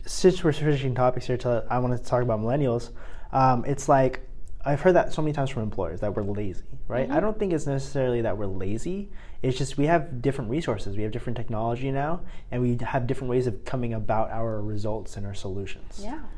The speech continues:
Speaker 1: Right?
Speaker 2: I agree with
Speaker 1: And
Speaker 2: that.
Speaker 1: a lot of employers, they used to go to the library all the time. They found their answers in the books.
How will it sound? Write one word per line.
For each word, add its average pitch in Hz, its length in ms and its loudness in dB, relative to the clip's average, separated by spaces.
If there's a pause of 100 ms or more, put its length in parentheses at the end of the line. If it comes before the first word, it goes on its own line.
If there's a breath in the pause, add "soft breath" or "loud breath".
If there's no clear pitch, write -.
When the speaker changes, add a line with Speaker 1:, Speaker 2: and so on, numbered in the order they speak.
(160)
Speaker 1:
Right? 120 240 0
Speaker 2:
I 254 40 -6
agree - 20 -6
with 285 60 -6 (240)
Speaker 1:
And - 80 -6
Speaker 2:
that. - 240 -6
Speaker 1:
a 160 120 2
lot 175 120 8
of 185 60 4
employers, 185 560 4
they 127 260 0
used 123 320 2
to 117 40 0
go 117 60 2
to 107 60 0
the 110 100 0
library 165 600 6
all 160 140 8
the 156 80 4
time. 151 680 2
They 104 120 -2
found 120 360 0
their 110 80 2
answers 123 300 0
in 117 60 0
the 107 80 0
books. 151 520 4